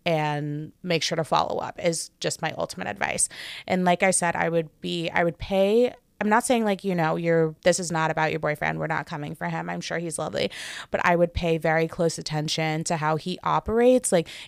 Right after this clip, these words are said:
is he defending his friends? Like, what is the energy, what is his energy surrounding this? Like, I would pay close attention to that. But ultimately, this is a really tough position to be in, and I feel so bad for that girl being cheated on. Never feels good. Like,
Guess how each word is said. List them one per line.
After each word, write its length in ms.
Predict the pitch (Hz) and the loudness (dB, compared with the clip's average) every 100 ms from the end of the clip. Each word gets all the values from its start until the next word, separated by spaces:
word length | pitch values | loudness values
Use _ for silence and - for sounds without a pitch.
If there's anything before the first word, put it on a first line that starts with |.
| - | -6
is 140 | - | -2
he 80 | 185 | 0
defending 760 | 208 - - 220 254 226 180 | -2 -2 2 4 4 2 2
his 260 | 160 156 - | 0 0 -2
friends? 480 | - 156 156 156 165 | -2 -2 -2 -4 0
Like, 180 | 165 | 0
what 280 | 170 170 202 | 0 2 4
is 320 | 220 220 190 | 4 2 -2
the 180 | 185 202 - | -4 -4 0
energy, 460 | 185 175 170 165 170 | 0 0 -2 -4 0
what 100 | 190 | 2
is 160 | 202 | 2
his 140 | 208 - | -2 -4
energy 400 | 175 170 156 160 | -2 -2 -2 -2
surrounding 680 | 147 175 160 - - 98 202 | -2 -2 0 0 -2 -6 -6
this? 180 | 180 | -6
Like, 100 | 180 | -4
I 80 | 170 | -4
would 160 | 175 180 | -4 -4
pay 240 | 190 170 - - - - _ _ - | -4 -4 -6 -16 -18 -20 _ _ 0
close 300 | 196 175 180 | 6 6 4
attention 440 | 160 160 151 156 | -6 -6 -6 -8
to 100 | 139 | -8
that. 260 | - - - _ - _ _ _ - - _ - | -10 -10 -12 _ -20 _ _ _ -20 -20 _ -18
But 220 | - 208 | -4 -2
ultimately, 720 | 202 208 220 208 208 202 202 196 - - - _ - | 0 0 0 0 0 0 0 -2 -10 -20 -20 _ -2
this 180 | 220 | -2
is 100 | 185 | 0
a 80 | 190 | 0
really 220 | 175 175 | 4 4
tough 240 | 165 170 156 | 4 -2 -2
position 480 | 170 165 156 165 156 | -2 -2 -2 -2 -4
to 100 | 165 | -4
be 240 | 165 160 | -2 0
in, 500 | 156 156 156 156 160 - | 2 2 0 -2 -4 -6
and 380 | 175 160 160 160 | -4 -2 -2 -2
I 160 | - 160 | -2 -2
feel 160 | 156 165 | 0 -2
so 180 | - | 0
bad 220 | 180 185 175 | 2 2 2
for 140 | 175 | 0
that 180 | 175 175 | -2 -2
girl 320 | 175 175 170 | -2 0 0
being 240 | 170 165 | -2 -6
cheated 280 | 160 170 165 | -6 -6 -4
on. 280 | 170 165 165 | -2 -2 0
Never 300 | 165 165 170 | -2 0 -2
feels 280 | 170 170 156 | 0 -2 -2
good. 520 | 175 165 160 160 156 | -2 0 2 0 -2
Like, 260 | 160 165 | -6 -6